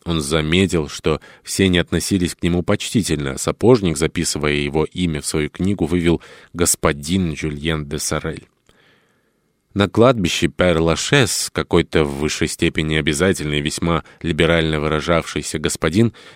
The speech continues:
вызвался показать ему могилу маршала Нея, которого мудрая политика отказала почтить эпитафией.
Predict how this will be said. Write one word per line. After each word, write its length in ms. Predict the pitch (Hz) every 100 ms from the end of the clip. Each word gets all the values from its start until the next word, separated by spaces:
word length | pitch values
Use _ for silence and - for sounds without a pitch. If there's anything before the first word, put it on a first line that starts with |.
| -
вызвался 520 | 87 127 131 131 107
показать 400 | 95 104 113 -
ему 160 | 101 101
могилу 440 | 95 82 101 95
маршала 640 | 87 85 90 - - 87
Нея, 520 | 87 90 101 80 85 - - - _
которого 440 | - 76 82 76 76
мудрая 500 | 78 73 76 73 71
политика 720 | - 78 85 - - 82 76 -
отказала 800 | - 87 82 104 110 73 - - _ _ _
почтить 560 | - 80 - - 78 -
эпитафией. 680 | 73 76 82 76 - -